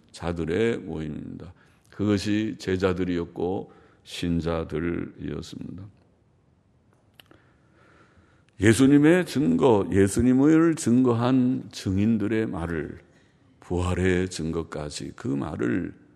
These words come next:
믿지 않는다고 꾸짖었습니다. 오늘 하나님께서 우리들을 보실 때 어떠실지, 우리는 믿음이 있습니까? 우리는 주님을 물론 본 적이 없습니다. 단지 그들이 주님을 본 목격적 증인들,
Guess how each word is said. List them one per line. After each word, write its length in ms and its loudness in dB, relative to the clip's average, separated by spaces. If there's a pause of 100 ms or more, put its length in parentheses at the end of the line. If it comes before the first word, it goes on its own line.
(300)
믿지 300 -6
않는다고 840 -6
꾸짖었습니다. 1040 -12 (520)
오늘 300 6
하나님께서 520 4
우리들을 680 2
보실 420 -2
때 420 2
어떠실지, 840 -8 (520)
우리는 420 6
믿음이 400 2 (160)
있습니까? 600 -6
우리는 380 0
주님을 320 0
물론 340 0
본 240 -2
적이 280 -4
없습니다. 600 -8 (360)
단지 400 0
그들이 600 0
주님을 520 0
본 420 2
목격적 800 -2
증인들, 640 0